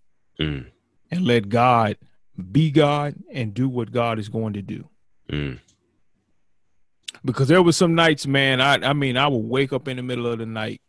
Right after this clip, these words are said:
Speaker 2: because I didn't have a job to go to.
Speaker 1: Mm.
Speaker 2: Uh, I would get depressed, where I was getting depressed on Sundays going to work.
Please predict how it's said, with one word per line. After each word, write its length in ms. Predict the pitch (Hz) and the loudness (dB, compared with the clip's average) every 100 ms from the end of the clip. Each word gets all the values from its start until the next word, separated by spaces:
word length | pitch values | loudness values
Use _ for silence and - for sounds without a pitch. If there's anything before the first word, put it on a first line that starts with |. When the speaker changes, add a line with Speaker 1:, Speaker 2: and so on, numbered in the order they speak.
| _ | _
Speaker 2:
because 960 | 120 110 - 110 107 104 101 101 - _ _ _ _ _ | -10 -10 -8 -6 -4 -6 -6 -10 -16 _ _ _ _ _
I 80 | 110 | -6
didn't 160 | 120 113 | -4 -2
have 180 | 123 104 | -2 -2
a 40 | |
job 340 | 101 113 107 98 | 0 2 2 0
to 40 | |
go 180 | 95 98 | -4 -6
to. 280 | 104 - - - _ _ - | -8 -10 -10 -16 _ _ -8
Speaker 1:
Mm. 260 | 76 69 62 _ _ _ _ _ _ _ _ _ _ _ _ _ _ _ - | -6 -6 -10 _ _ _ _ _ _ _ _ _ _ _ _ _ _ _ -2
Speaker 2:
Uh, 360 | 120 117 113 107 | 2 4 4 2
I 120 | 120 127 | 2 4
would 200 | 123 113 | 2 4
get 360 | 127 123 - | 2 2 -4
depressed, 640 | - 107 - 143 120 104 - | -8 -6 0 2 2 0 0
where 180 | 120 123 | 2 4
I 80 | 120 | 4
was 260 | 117 117 | 2 -2
getting 360 | 117 143 147 131 | 2 4 4 2
depressed 460 | 117 - 139 120 131 | -2 0 0 0 -4
on 120 | 113 | -6
Sundays 480 | - 143 127 113 101 | -2 -2 0 -4 -4
going 280 | 117 151 175 | -6 -6 -4
to 60 | |
work. 280 | 175 185 208 | -4 -4 -6